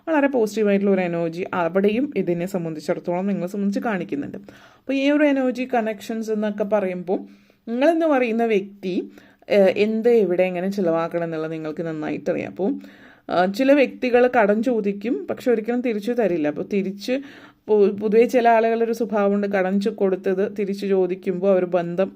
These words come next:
നിർത്തും. അപ്പോൾ പിന്നെ, പിന്നെ ചോദിക്കാൻ ചെല്ലില്ലോ, വഴക്കിട്ട് ഇനി ഇങ്ങനെയാണെന്നുള്ള രീതിയിൽ. അപ്പോൾ ആ ഒരു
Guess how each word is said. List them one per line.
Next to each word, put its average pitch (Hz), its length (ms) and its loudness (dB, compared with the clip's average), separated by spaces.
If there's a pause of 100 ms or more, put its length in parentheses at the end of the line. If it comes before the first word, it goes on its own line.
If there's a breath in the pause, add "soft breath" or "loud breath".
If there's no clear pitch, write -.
നിർത്തും. 165 320 -4
അപ്പോൾ 156 160 -4
പിന്നെ, 180 380 -4 (480 loud breath)
പിന്നെ 214 180 2
ചോദിക്കാൻ 220 440 6
ചെല്ലില്ലോ, 175 380 4
വഴക്കിട്ട് 160 580 -2 (100)
ഇനി 175 300 -4
ഇങ്ങനെയാണെന്നുള്ള 175 1040 -2
രീതിയിൽ. - 380 -4 (800 loud breath)
അപ്പോൾ 202 180 4
ആ 247 580 0
ഒരു 269 380 0